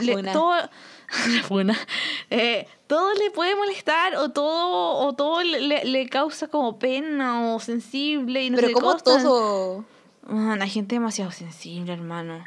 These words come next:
Speaker 1: Entonces igual es como, puta, como
Speaker 2: Pero es que también como yo, yo soy una persona <laughs> muy sensible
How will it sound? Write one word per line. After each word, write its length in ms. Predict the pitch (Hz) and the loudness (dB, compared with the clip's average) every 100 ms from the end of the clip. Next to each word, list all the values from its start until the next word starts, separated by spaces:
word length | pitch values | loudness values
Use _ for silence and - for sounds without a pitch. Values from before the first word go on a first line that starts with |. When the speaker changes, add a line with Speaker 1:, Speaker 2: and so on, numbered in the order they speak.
| - - - - - - | -18 -20 -20 -20 -14 -4
Speaker 1:
Entonces 340 | 214 240 262 | 0 0 2
igual 220 | 262 247 | 2 0
es 100 | 294 | -2
como, 340 | 302 311 285 254 | -2 0 0 0
puta, 300 | 269 277 294 | -2 -2 0
como 280 | 247 247 240 | 0 2 4
Speaker 2:
Pero 120 | 233 | 4
es 40 | 226 | 4
que 360 | 226 - - - - | 4 2 -2 -20 -6
también 300 | 240 226 277 349 - | -2 -2 -4 -8 -10
como 340 | 285 302 320 - | -8 -6 -8 -10
yo, 340 | 220 240 277 - - | -4 -2 -2 -4 -12
yo 100 | 254 | -12
soy 140 | 370 | -10
una 80 | 330 | -10
persona 380 | 269 254 247 247 | -12 -10 -4 -2
<laughs> 0 | |
muy 160 | 302 | 0
sensible 520 | 285 269 269 240 254 | -2 -4 -6 -8 -4